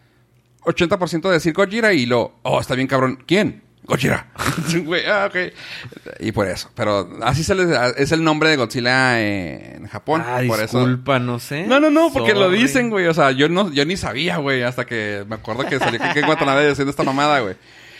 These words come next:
Speaker 1: Bueno, sale la Mi-, Millie Bobby Brown, sale Vera Farmiga, también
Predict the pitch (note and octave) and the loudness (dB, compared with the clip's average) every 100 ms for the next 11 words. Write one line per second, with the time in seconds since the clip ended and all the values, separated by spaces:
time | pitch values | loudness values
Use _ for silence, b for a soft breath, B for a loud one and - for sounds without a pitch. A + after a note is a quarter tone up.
0 | B - C#3 A#2+ - D3 D3+ D#3+ E3 D#3 | B 0 0 0 0 2 4 6 6 4
1 | C#3 B2 A#2 C3 C3 - C#3 D3 C#3 C3+ | 4 4 4 0 -4 -2 2 4 4 2
2 | C3 D#3 F#3+ - _ _ - C#3+ B2+ C3 | 2 0 -2 -8 _ _ -6 0 4 4
3 | B2 A#2+ A#2 C3 C#3 - A#2 B2 C3+ E3+ | 4 2 2 2 2 0 0 0 -2 -4
4 | F3 _ A#2 A2+ A2 A2 A2+ | -8 _ -4 -2 0 -2 -6